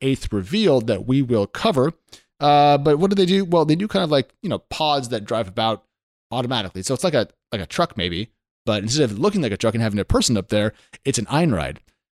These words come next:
uh, which I think is really cool. But ten million dollars isn't that much money for that big of a space, so I'm really curious to see what this October eighth reveal will bring. Finally, in the funding section, Business Insider reports that Cooler Screens has raised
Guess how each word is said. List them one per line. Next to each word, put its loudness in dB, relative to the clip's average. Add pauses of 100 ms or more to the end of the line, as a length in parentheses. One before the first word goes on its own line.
uh, 4
which 4
I 4
think 2
is 0
really 2
cool. -2 (100)
But 0
ten 2
million 2
dollars 2
isn't -2
that 0
much -2
money -2
for -2
that 0
big 4
of 2
a -2
space, 0
so 0
I'm -2
really 0
curious -2
to -6
see -4
what -4
this -6
October -6
eighth -6
reveal -4 (260)
will -4
bring. 0 (560)
Finally, 2
in 2
the 0
funding 0
section, 0
Business -2
Insider -2
reports 2
that -2
Cooler 2
Screens 0
has 0
raised 4